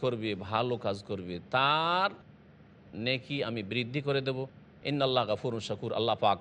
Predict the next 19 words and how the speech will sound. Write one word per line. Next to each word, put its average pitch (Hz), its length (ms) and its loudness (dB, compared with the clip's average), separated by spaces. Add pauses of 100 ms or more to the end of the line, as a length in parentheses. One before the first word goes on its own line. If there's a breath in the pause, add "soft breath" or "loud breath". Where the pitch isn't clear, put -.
(100)
বড় 110 140 0
মার্জনাকারী 143 880 0
আর 117 160 -2
বড়ই 120 360 0 (460)
মানুষের 117 480 -4
কর্মের 123 480 0
মর্যাদা 110 500 -2
দানকারী, 78 400 -10
শাকুর। - 340 -10 (1000)
আম 170 200 0
ইয়াকুলুন 175 540 2
ইফতারা 160 400 4
আলাল্লাহি 139 560 2
কাযিবা, 95 600 0
তারা 120 200 4
কি 110 380 -6
এ 101 120 -6
কথা 117 220 0
বলে 110 380 2